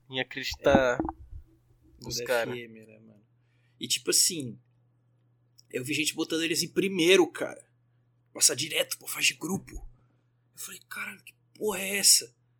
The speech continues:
Speaker 2: Então, a gente tá lançando oficialmente o nosso quadro das zicas. A gente falou muito bem do time do Ben Namira, a gente vai falar muito mal do outro no quadro da Maldição da Múmia Triste. Esse aí, fácil a referência.
Speaker 1: Posso dar um abraço?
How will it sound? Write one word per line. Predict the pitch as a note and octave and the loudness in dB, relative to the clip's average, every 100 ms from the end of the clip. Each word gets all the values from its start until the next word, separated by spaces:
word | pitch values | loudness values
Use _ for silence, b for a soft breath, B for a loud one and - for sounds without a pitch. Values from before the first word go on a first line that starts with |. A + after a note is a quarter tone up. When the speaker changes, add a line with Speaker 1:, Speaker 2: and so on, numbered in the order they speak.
| _ _ | _ _
Speaker 2:
Então, | B2+ B2 - A#2+ A#2+ A#2 A#2+ | -18 -16 -10 -8 -8 -14 -12
a | |
gente | C3+ - | -8 -4
tá | D#3+ | -2
lançando | D#3+ - D#3 | 0 0 0
oficialmente | D#3 F#3 D3+ D#3 D#3 | 0 0 0 -4 -6
o | |
nosso | D3+ D3+ | -4 -4
quadro | - C#3+ C3+ | -2 -4 -2
das | C3+ A2+ | -4 -4
zicas. | A2+ D3 D3 | -6 -6 -8
A | D3+ | -8
gente | - - | -10 -4
falou | D#3+ D3 | -4 -4
muito | D3+ C3 | -10 -10
bem | C#3 C3+ | -10 -10
do | B2+ | -8
time | - B2 | -8 -8
do | A#2+ | -14
Ben | A#2 B2+ | -12 -12
Namira, | C3 B2+ D3 | -12 -8 -8
a | C#3 | -8
gente | - | -8
vai | C3+ | -10
falar | - C3 | -8 -8
muito | B2+ C#3+ C#3+ | -8 -12 -10
mal | B2+ C3 | -10 -10
do | B2 | -12
outro | A#2+ B2 A#2+ B2 _ _ _ _ _ _ _ | -14 -14 -16 -20 _ _ _ _ _ _ _
no | D3+ D3+ | -2 0
quadro | D3 D3 C#3 | 0 0 2
da | D3 | 0
Maldição | E3 D#3 D3 D#3+ E3 | 0 6 8 8 6
da | |
Múmia | D#3 D#3 C3+ | -6 -6 -8
Triste. | B2+ A#2 B2+ - B2+ B2 _ _ - | -8 -10 -8 -8 -8 -14 _ _ -12
Esse | B2 - D3 | -6 -2 0
aí, | D#3 F3 - _ | 0 -4 -14 _
fácil | - - C3 C#3 - B2 | -14 -8 -4 0 0 -2
a | |
referência. | B2 - A#2+ C#3+ D3+ - - | -10 -12 -8 -2 0 -2 -4
Speaker 1:
Posso | B2 C3 - - | -4 -2 -4 -4
dar | G#2+ | -4
um | G2 | -4
abraço? | G2+ A2+ A#2 A#2 - B B | -4 0 -2 -4 -10 B B